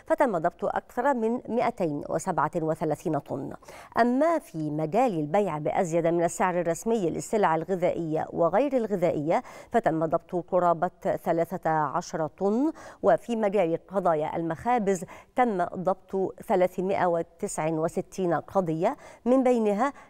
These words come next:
مائة وعشرون قضية خبز ناقص الوزن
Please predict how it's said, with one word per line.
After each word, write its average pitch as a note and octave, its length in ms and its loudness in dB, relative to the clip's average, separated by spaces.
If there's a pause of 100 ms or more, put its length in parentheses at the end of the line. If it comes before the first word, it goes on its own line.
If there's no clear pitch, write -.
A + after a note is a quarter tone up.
مائة G3+ 360 0
وعشرون E3 580 -2
قضية E3 640 0
خبز F3+ 420 -2
ناقص E3 420 -4
الوزن G#3+ 600 2